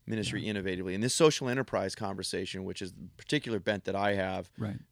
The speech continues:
Speaker 1: businesses that make an impact, I think is, it, it, the flywheel is just starting to turn on that, but I believe that will be a massive movement in the church.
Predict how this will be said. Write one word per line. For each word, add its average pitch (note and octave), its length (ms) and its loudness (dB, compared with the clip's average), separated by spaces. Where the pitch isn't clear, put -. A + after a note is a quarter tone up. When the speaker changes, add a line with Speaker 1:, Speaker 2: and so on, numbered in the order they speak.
Speaker 1:
businesses A2 460 2
that E2 100 -6
make G#2 200 0
an F#2+ 80 -2
impact, F#2+ 640 -2
I G#2+ 120 2
think G#2 240 -6
is, F#2 260 -6
it, F#2+ 260 -4
it, - 260 -6
the G#2+ 80 -4
flywheel B2 560 2
is F#2+ 120 -6
just C3 240 0
starting A2+ 280 2
to F2+ 60 -10
turn G#2+ 220 -4
on F#2+ 120 -2
that, F2+ 120 -2
but - 140 -2
I G#2 100 4
believe G2 380 0
that F#2 200 4
will G2 120 -2
be F2+ 180 -4
a F2 60 -4
massive G2 540 -2
movement F#2 340 -6
in F2+ 80 -8
the E2 80 -6
church. - 480 -6